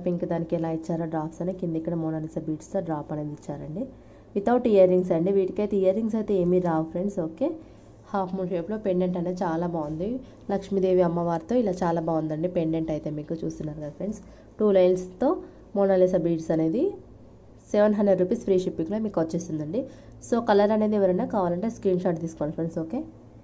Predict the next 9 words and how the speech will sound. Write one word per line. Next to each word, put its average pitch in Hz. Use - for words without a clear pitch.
so 233
అలాగే 208
వీడియో 208
చూసాక 214
అందరూ 185
కూడా 202
like 175
చేయండి 180
ఫ్రెండ్స్. 180